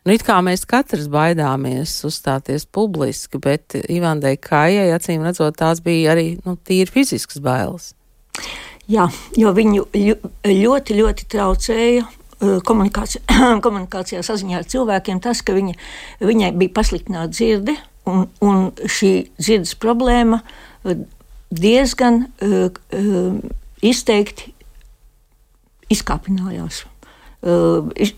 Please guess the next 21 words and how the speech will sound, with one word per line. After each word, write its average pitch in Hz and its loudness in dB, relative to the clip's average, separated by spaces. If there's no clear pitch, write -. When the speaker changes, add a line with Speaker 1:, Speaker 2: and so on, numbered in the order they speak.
Speaker 2:
eh, 180 4
arvien 196 2
vairāk, 262 2
eh, 196 2
pēc, - -2
jau 202 4
pēc - -6
tā 190 2
fiasko, 190 -2
ko 185 -6
viņa 170 -4
piedzīvoja 170 -2
Parīzē, 196 -4
kad 175 -6
viņa 156 -8
konstatēja, 190 0
ka 185 -2
viņa 180 2
nedzird 180 0
lekciju, 190 4
eh, 175 2